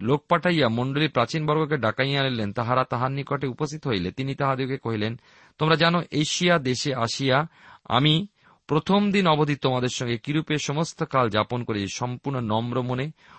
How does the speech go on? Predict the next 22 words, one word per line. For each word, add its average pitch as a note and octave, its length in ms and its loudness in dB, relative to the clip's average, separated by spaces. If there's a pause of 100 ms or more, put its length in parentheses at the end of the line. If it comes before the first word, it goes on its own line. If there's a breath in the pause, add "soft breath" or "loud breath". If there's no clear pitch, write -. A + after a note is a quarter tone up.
(220 loud breath)
ও A2+ 200 2
অশ্রুপাতের E3+ 560 0
সহিত G2 420 -2 (480 soft breath)
এবং G2+ 280 0
জিহুদীয় D3+ 400 0
ষড়যন্ত্র C#3+ 640 -2
হইতে G2+ 340 -2 (420 soft breath)
উৎপন্ন D3+ 540 0
নানা C#3+ 520 2
পরীক্ষার D#3+ 580 -4
মধ্যে B2 200 -4
থাকিয়া G#2 540 -4 (360 soft breath)
প্রভুর D3 340 -2
দাস্যকর্ম E3 680 0
করিয়াছি, F#2+ 560 -4 (380 soft breath)
কোন F#3 180 2
হিতকথা F3 520 -2
গোপন B2 440 -2
না G#3+ 200 2
করিয়া G2+ 440 -4 (280 soft breath)
তোমাদিগকে C#3 440 -2
সকলেই C#3+ 560 -6